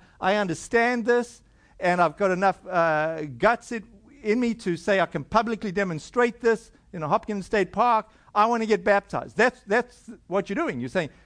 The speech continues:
"Okay, publicly I wanna express what nobody can see that's happened inside my heart." And, uh, so today we got five people getting baptized. My mother, which I'm, uh, delighted, uh, is getting baptized, Henriette.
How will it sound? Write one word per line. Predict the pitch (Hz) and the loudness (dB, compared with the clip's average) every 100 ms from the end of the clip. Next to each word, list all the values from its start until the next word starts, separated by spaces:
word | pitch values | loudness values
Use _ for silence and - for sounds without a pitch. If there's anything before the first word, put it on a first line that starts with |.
| _ | _
"Okay, | 190 175 | -2 0
publicly | - 262 330 285 202 226 | 0 2 2 0 -2 0
I | 220 202 | 2 2
wanna | 240 240 | 2 -2
express | 254 - - 190 175 175 - _ | -4 -10 -2 0 2 -2 -14 _
what | - 202 | 0 0
nobody | 180 254 269 240 | 4 2 2 -4
can | 226 208 | -4 -6
see | - 233 226 226 - _ _ | -4 -2 -2 -4 -10 _ _
that's | - 196 196 | -2 -2 2
happened | 208 208 214 | 0 0 -6
inside | 185 - 175 170 | -6 0 0 0
my | 180 175 | -2 0
heart." | 285 247 - _ _ _ - - | 0 -2 -8 _ _ _ -20 -4
And, | 190 180 185 | 0 0 2
uh, | 170 170 160 175 | 2 4 2 -4
so | - 202 | -6 -2
today | 190 196 233 | -2 0 0
we | 240 170 | 2 0
got | 170 | -2
five | - 175 180 | 0 0 0
people | 190 196 202 | -2 -4 -2
getting | 208 208 | -2 -2
baptized. | 196 233 247 180 131 113 - - - | 0 0 0 0 0 -2 -10 -20 -4
My | 156 | -2
mother, | 151 165 196 220 | 0 2 2 0
which | 175 - | 0 0
I'm, | 165 151 156 | 0 0 -4
uh, | 165 | -6
delighted, | 165 147 160 170 196 202 | 0 2 2 2 -2 -4
uh, | 180 | -2
is | 160 151 | -2 -2
getting | - 180 156 | -2 -4 0
baptized, | 175 175 - 190 202 220 - - - | 0 0 -2 0 0 -2 -10 -16 -4
Henriette. | 165 180 160 170 254 | -4 0 2 2 2